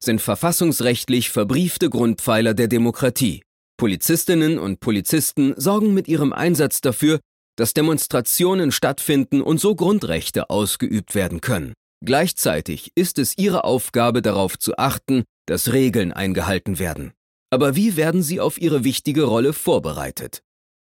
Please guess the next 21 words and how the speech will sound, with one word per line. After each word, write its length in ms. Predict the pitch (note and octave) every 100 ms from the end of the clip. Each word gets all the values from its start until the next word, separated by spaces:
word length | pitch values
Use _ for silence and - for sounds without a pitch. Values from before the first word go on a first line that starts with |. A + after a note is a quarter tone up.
| -
Die 120 | B2+
Bundespolizeiakademie 1400 | B2 A3+ A3 - C#3 A#2+ - A#2 A#2 A#2+ C3+ A#2+ B2 C3
in 140 | G#2+
Lübeck 520 | G2+ C3+ B2+ C#3+ - -
ist 240 | F3+ - -
zuständig 560 | A#3 - G3+ F#3 F3
für 120 | -
die 160 | F#2+ -
Ausbildung 600 | G#2+ A#2+ - B2 A#2 B2 -
und 140 | D3
zentrale 440 | - E3+ - G3+ G#3+
Fortbildung 680 | - C3 - D3 C#3+ D#3
der 140 | A2+ -
Polizeivollzugsbeamtinnen 1700 | - F2 E2 C3 C3+ - F#2 - D#3+ - - - A2 - A#2 A2+
und 180 | - A#2+
Beamten 540 | - - B2 - C3 A#2+
der 120 | -
Bundespolizei 920 | B2+ C3 A#2+ - - A2+ - B2 A2+
in 200 | - B2
allen 300 | - G3 F#3+
Laufbahngruppen. 1080 | C#3 F#2+ - G2 D2+ E2 D#2+ E2 - C2